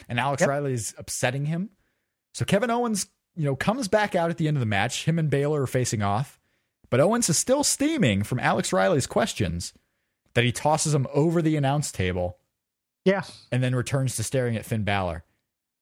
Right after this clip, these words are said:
Speaker 2: I thought Tom had a pretty good evening, too, on commentary.
Speaker 1: Tom Phillips is excellent. I was happy
Speaker 2: Yeah.
Speaker 1: to see him show up on, uh, on the set when I was there at the T V tapings because, you know, he's,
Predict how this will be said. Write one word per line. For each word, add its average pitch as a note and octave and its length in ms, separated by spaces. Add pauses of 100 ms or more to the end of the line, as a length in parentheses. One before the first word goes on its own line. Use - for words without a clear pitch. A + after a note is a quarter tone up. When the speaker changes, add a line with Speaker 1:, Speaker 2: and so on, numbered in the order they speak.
(100)
Speaker 2:
I F4+ 60
thought A#4 260
Tom B3+ 280
had G3 140
a D#3+ 60
pretty D#3+ 220
good D#3+ 200
evening, D#3 340
too, F3 240
on C#3 160
commentary. C#3+ 460
Speaker 1:
Tom E3 60
Phillips F3+ 320
is - 160
excellent. F#3+ 560 (120)
I B2 100
was A#2 140
happy C3 200
Speaker 2:
Yeah. F#3 80
Speaker 1:
to - 60
see C3 260
him B2+ 200
show A#2+ 240
up A#2 160
on, G#2+ 300
uh, F#2 240 (480)
on A2 140
the G#2+ 80
set A2+ 400
when A2+ 160
I G#2+ 60
was G#2 180
there A2 200
at G#2 100
the G2 60
T G#2+ 200
V G#2 140
tapings A2+ 480
because, - 340 (640)
you A2 80
know, A2+ 160
he's, A2 320